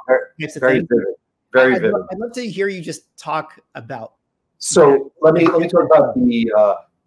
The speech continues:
Speaker 1: Great Recession that we had,
Speaker 2: Yeah.
Speaker 1: uh, in two thousand eight. So, um, it was a very scary time. You know, it was a lot. There was also the dot-com bubble that burst in, in the early two thousands,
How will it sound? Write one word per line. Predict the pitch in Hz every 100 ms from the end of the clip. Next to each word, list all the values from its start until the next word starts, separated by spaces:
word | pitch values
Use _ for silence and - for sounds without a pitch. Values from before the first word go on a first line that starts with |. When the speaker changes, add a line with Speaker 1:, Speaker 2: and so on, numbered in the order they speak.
| _ -
Speaker 1:
Great | 101 127 131
Recession | 120 110 - 120 - 104 98
that | 95 -
we | 98
had, | 101 95 95
Speaker 2:
Yeah. | 92
Speaker 1:
uh, | 90 90
in | 92 _
two | -
thousand | 95 92 90
eight. | 90 90 _ _ _ _ _
So, | - - 120 110 110 107 101 107 -
um, | 101 101 98 95 95 95 _ _ _ _
it | 127 185
was | 247
a |
very | 220 196 180
scary | - - 123 123
time. | 123 101 92 107 123
You |
know, | 101
it |
was | 101 98
a |
lot. | 98 107
There | 117
was | 117 117
also | 120 123
the | 104
dot-com | 113 113 120 117 107 110 107
bubble | 113 113 117 113
that | 113 110 -
burst | 113 113 -
in, | 98 95 92 90
in | 92
the | 95 95 98
early | 104 104
two | _
thousands, | - 107 107 107 107 -